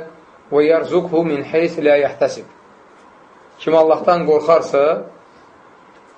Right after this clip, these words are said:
Allah onun üçün bu həyatda yollar açar və təsəvvürünə gəlmədiyi, ağlına gətirmədiyi yerdən onun ruzusunu verir. Və yenə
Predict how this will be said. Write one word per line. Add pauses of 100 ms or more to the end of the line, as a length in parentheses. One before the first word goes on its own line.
(720)
Allah
onun
üçün (540)
bu
həyatda (800)
yollar
açar (1120)
və
təsəvvürünə
gəlmədiyi,
ağlına
gətirmədiyi
yerdən
onun (800)
ruzusunu
verir. (2500)
Və
yenə